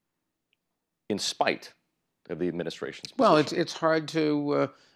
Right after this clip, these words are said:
Speaker 2: do less than the last administration did.
Speaker 1: Really?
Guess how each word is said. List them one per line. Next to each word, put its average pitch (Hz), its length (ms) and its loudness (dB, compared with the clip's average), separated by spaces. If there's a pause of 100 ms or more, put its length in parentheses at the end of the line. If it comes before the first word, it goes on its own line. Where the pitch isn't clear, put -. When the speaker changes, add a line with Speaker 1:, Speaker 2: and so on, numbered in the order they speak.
Speaker 2:
do 147 160 0
less 139 340 2
than 143 120 -4
the 139 80 2
last 131 360 0
administration 139 720 0
did. 147 320 -2 (240)
Speaker 1:
Really? 147 320 0